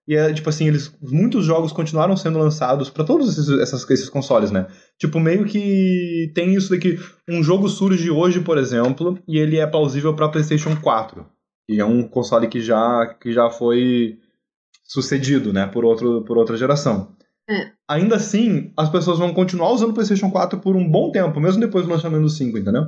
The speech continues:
Speaker 2: Ah, sim,
Speaker 1: Então tem
Speaker 2: com
Speaker 1: esse aspecto.
Speaker 2: certeza, aham.
Speaker 1: E aquilo
Speaker 2: Ainda
Speaker 1: que o
Speaker 2: mais,
Speaker 1: PlayStation sempre
Speaker 2: ainda
Speaker 1: fez.
Speaker 2: mais se o Brasil não é mais governo P T, né?
Speaker 1: É, e o,
Speaker 2: Que
Speaker 1: e o
Speaker 2: aí
Speaker 1: PlayStation
Speaker 2: vai,
Speaker 1: sempre teve
Speaker 2: vão
Speaker 1: muito disso.
Speaker 2: continuar um tempão.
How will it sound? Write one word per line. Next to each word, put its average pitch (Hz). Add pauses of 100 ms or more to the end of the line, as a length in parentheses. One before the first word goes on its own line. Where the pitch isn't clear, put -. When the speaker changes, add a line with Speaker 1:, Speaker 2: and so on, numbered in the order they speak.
(120)
Speaker 2:
Ah, 190
sim, -
Speaker 1:
Então 131
tem 160
Speaker 2:
com 196
Speaker 1:
esse 190
aspecto. - (180)
Speaker 2:
certeza, 180
aham. 208 (720)
Speaker 1:
E 120
aquilo 147
Speaker 2:
Ainda -
Speaker 1:
que 143
o 123
Speaker 2:
mais, 165
Speaker 1:
PlayStation 165
sempre -
Speaker 2:
ainda 262
Speaker 1:
fez. 254
Speaker 2:
mais 240
se 294
o 294
Brasil 294
não 311
é 311
mais 311
governo 339
P 370
T, 370
né? 196 (260)
Speaker 1:
É, 147 (120)
e 165
o, -
Speaker 2:
Que 214
Speaker 1:
e -
o 214
Speaker 2:
aí 214
Speaker 1:
PlayStation 226
Speaker 2:
vai, -
Speaker 1:
sempre 240
teve 175
Speaker 2:
vão 156
Speaker 1:
muito -
disso. 370
Speaker 2:
continuar 294
um 453
tempão. 415